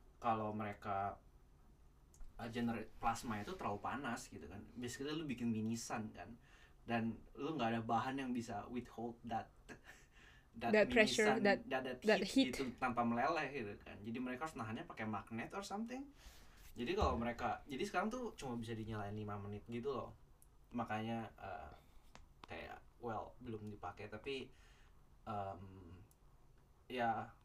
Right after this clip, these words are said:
Speaker 1: ada, ada, di-, this is good, they, they're progressing katanya. Terus katanya kalau nanti dipindah ke fasilitas yang lebih top notch lagi, eh, bisa break even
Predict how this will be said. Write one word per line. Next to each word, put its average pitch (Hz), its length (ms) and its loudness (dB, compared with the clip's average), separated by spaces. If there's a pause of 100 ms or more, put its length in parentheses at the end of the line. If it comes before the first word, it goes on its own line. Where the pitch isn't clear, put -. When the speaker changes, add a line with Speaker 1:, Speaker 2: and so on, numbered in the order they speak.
Speaker 1:
ada, 101 380 -4
ada, 107 200 -6
di-, 110 220 -10
this 117 180 -10
is 120 220 -6
good, 117 300 -6
they, 113 240 -4
they're 110 200 -2
progressing 104 600 -6
katanya. 98 400 -12
Terus 110 160 -12
katanya 117 280 -6
kalau 110 200 -4
nanti 101 160 -6
dipindah 101 480 -10
ke - 140 -12
fasilitas 104 600 -8
yang 98 160 -8
lebih 95 460 -10 (420)
top - 240 -10
notch 104 320 -8
lagi, 110 380 -6 (560)
eh, 101 460 -6 (720)
bisa 120 340 -2 (420)
break 117 380 -4
even 110 480 -4